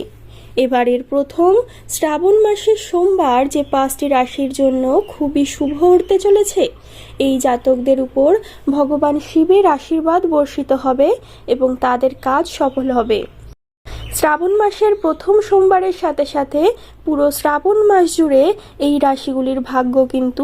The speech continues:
সুপ্রসন্ন থাকবে। তাই আশা করব আপনারা আজকের এই ভিডিওটি সম্পূর্ণ দেখবেন।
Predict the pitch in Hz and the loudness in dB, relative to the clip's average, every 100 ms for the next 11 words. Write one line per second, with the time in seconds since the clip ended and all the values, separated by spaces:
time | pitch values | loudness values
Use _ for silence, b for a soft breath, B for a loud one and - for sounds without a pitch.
0 | 381 - - 370 381 294 269 269 254 240 | 0 0 2 2 2 -2 -4 -4 -2 -2
1 | 247 240 240 220 262 - - B B B | -2 -2 0 -2 -4 -16 -20 B B B
2 | - 247 254 240 - 330 381 359 370 381 | -2 0 0 -2 -4 -2 0 2 4 2
3 | 359 285 277 262 254 254 - 269 262 247 | 2 0 -4 0 0 -2 -4 -2 -2 -2
4 | 254 254 262 254 311 415 - 269 262 254 | -4 0 0 2 0 0 -2 -4 -2 -2
5 | 247 240 233 233 226 | 0 0 0 0 0